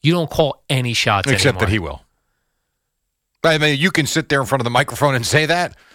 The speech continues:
Speaker 2: Fact of the matter is,
Speaker 1: Stupid.
Speaker 2: the worse the quarterback play is, the more I think he gets empowered for next year.
Speaker 1: And I've also decided that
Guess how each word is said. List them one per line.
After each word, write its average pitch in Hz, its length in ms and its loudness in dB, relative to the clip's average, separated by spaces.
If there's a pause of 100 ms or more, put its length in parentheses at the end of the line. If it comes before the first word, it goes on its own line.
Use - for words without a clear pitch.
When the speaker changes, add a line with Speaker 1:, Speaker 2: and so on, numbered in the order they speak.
(100)
Speaker 2:
Fact 160 340 0
of 131 40 -8
the 120 80 -2
matter 147 380 0
is, 175 220 -4
Speaker 1:
Stupid. 95 400 -6
Speaker 2:
the 139 80 2
worse 131 460 -2
the 160 100 -2
quarterback 143 640 -2
play 135 340 -4
is, 143 500 -4 (260)
the 123 160 0
more 127 360 0
I 104 80 0
think 113 220 -2
he 120 100 -2
gets 110 240 -2
empowered 104 540 0 (300)
for 113 120 -2
next 90 300 -4
year. 87 220 -4 (140)
Speaker 1:
And 180 80 2
I've 214 100 0
also 269 240 0
decided 98 640 -2 (300)
that 143 420 0